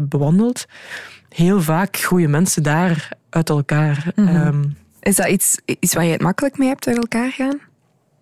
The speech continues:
Speaker 1: Ik kan wel zien als een relatie op is. Dat is niet gemakkelijk, want dan moet je ook toegeven van, ja,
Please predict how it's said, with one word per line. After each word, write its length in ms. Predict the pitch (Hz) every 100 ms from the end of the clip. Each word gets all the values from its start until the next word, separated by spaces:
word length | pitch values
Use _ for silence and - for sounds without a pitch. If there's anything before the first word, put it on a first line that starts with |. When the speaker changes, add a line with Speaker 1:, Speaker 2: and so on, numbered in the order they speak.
| -
Speaker 1:
Ik 140 | 185 -
kan 340 | 214 233 208
wel 240 | 208 208 185
zien 480 | 160 160 190 240 233
als 180 | 196 185
een 120 | 180
relatie 920 | 165 151 156 180 - 196 180 165 151 _ _ _ _ _ _ -
op 180 | 165
is. 280 | 233 - - - _ - -
Dat 40 | 180
is 40 | -
niet 100 | 160
gemakkelijk, 480 | 147 139 - 214 -
want 160 | 160
dan 100 | 160
moet 140 | 151 -
je 60 | 151
ook 140 | -
toegeven 360 | 170 151 151 151
van, 180 | 147
ja, 280 | 147 151 147